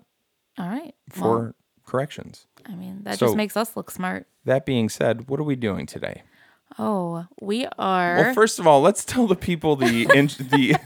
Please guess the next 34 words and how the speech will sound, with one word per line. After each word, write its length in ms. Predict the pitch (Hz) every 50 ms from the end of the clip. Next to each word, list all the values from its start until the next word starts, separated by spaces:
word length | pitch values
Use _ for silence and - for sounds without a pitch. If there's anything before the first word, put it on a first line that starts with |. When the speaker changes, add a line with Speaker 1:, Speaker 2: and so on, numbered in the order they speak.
| - - 339 - -
Speaker 2:
<laughs> 360 | - 330 - - - - -
let's 140 | - 180 175
p-, 160 | - - 180
tell 240 | 180 - 330 311 185
the 80 | 170 170
people 380 | 160 165 160 156 147 147 139 123
the, 320 | 120 123 120 113 110 110
uh, 260 | 107 104 101 98 95
the, 240 | 95 - 110 107 98
the, 300 | 92 - 98 101 98 82 - -
the 180 | 107 98 95
title 580 | 92 - - - 131 123 117 117 104 98 98 78
of 200 | 80 95 95 92
this, 400 | 90 90 90 - - - - _ _ _ _ _ _ _ _ _ _ - -
of 160 | - 101 92
this 100 | 92 92
Speaker 1:
Right. 160 | 90 90 90 98
Speaker 2:
episode 480 | 98 101 101 92 - 98 92 92 92
because, 380 | 98 95 - 110 101 92 98 - - - -
um, 340 | 98 98 95 90 87 - _ _ - _ -
I'm 220 | - 107 113 110 104
a 40 |
dumbass 600 | 92 - 98 95 98 95 92 95 98 - - - - - - _ _ _ _ _ _ _ -
and 160 | 110 123 110
didn't 220 | 110 110 110 107
actually 320 | 104 104 104 - - 107 101
leave 320 | 104 104 101 98 92 101
Jen 340 | - 95 92 95 95 90 76
any 220 | 69 90 95 92
room 320 | 87 90 95 98 98 101 98
to 120 | - 95
say 280 | - - - - 90 85
the 100 | 92 101
title. 500 | - - 101 110 113 120 123 131 131